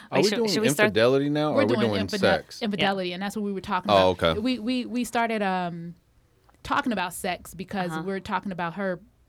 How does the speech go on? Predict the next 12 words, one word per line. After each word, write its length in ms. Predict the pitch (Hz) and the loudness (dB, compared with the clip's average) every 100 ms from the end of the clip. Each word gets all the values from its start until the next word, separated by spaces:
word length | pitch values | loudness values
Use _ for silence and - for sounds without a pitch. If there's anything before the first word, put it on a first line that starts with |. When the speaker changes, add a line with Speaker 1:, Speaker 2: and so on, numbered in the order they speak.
| _ 180 | _ -12
Speaker 3:
her 200 | 190 180 | -10 -10
client 460 | - 220 208 180 | -8 -6 -6 -8
that 160 | 175 175 | -8 -8
is 120 | 165 | -10
currently 640 | - 214 185 180 175 160 156 - - _ _ | -8 -8 -6 -8 -10 -10 -14 -20 -20 _ _
cheating. 280 | - 240 156 | -6 -4 -6
Speaker 1:
Cheating. 240 | 131 143 _ - _ _ - | -10 -16 _ -20 _ _ -10
Speaker 3:
And, 260 | 208 202 | -6 -6
Speaker 2:
Mm. 80 | 190 | -8
Speaker 3:
and 260 | 196 185 175 | -10 -10 -10
he's 300 | 220 208 170 | -8 -8 -6
like 400 | 190 175 170 | -8 -8 -10